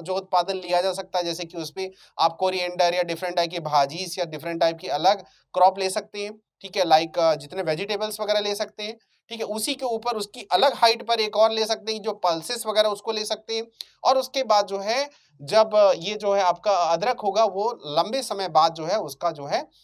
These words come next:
like आठ से नौ महीने बाद उसको हार्वेस्ट आप कर सकेंगे, ठीक है, या उसको खोद सकेंगे। क्लियर हो गया? तो यहाँ पे इसके खेती क्या है, ज़ीरो बजट खेती या प्राकृतिक खेती का मतलब क्या है? इसका मतलब है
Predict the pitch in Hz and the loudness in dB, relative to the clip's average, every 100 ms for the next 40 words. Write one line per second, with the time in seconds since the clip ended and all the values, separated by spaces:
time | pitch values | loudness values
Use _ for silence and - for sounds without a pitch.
0 | _ - 160 175 151 165 180 160 160 147 | _ -2 -2 2 2 0 -4 -4 -4 -4
1 | 135 131 196 139 - 185 170 127 190 147 | -4 0 0 -2 -12 -8 -6 -4 -4 -4
2 | 143 - 233 160 127 107 104 - _ _ | -4 -2 -4 -4 -10 -12 -14 -18 _ _
3 | 220 226 170 170 156 233 226 185 180 156 | -12 -4 0 0 -2 -10 -8 -8 -6 -6
4 | 120 104 90 - _ _ 226 233 247 254 | -8 -10 -14 -20 _ _ -2 0 2 2
5 | 269 302 _ _ - 254 202 220 277 294 | 2 0 _ _ -6 -2 0 2 0 0
6 | 277 233 233 262 - 220 262 226 202 120 | -2 -2 -4 -8 -6 -6 -6 2 4 4
7 | 107 - _ _ _ _ _ _ 170 254 | -2 -14 _ _ _ _ _ _ -6 0
8 | 269 247 233 247 - 226 233 240 233 226 | 2 2 0 -4 -4 -8 -4 2 4 4
9 | 220 202 - - 254 - 214 202 220 220 | 4 4 2 -8 -10 -8 -10 -8 -4 -4
10 | 196 170 196 208 - 226 143 107 - _ | -4 -6 -2 -4 2 2 2 0 -18 _
11 | _ - 226 - 247 202 185 196 175 202 | _ -14 -10 -4 -4 -4 2 2 2 2
12 | 269 302 | 0 0